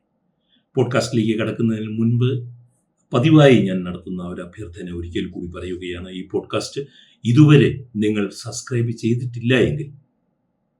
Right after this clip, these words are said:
ദില്ലി ദാലി പോഡ്കാസ്റ്റ് സബ്സ്ക്രൈബ് ചെയ്ത് ഈ സംരംഭത്തെ വിജയിപ്പിക്കണമെന്ന് ഞാൻ വിനീതമായി അഭ്യർത്ഥിക്കുകയാണ്.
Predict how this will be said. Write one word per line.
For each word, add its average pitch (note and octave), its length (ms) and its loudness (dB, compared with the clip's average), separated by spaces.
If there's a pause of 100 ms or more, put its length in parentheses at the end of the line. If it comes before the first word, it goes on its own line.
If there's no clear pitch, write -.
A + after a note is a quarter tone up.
(140)
ദില്ലി G#2 360 0
ദാലി G2+ 360 -4 (100)
പോഡ്കാസ്റ്റ് - 640 -10 (360)
സബ്സ്ക്രൈബ് C3+ 560 2
ചെയ്ത് G2+ 300 -4
ഈ F#2 160 -8
സംരംഭത്തെ F#2+ 680 -12
വിജയിപ്പിക്കണമെന്ന് E2+ 840 -16 (480)
ഞാൻ F2 240 -6 (680)
വിനീതമായി F#2+ 720 -2 (560)
അഭ്യർത്ഥിക്കുകയാണ്. - 840 -14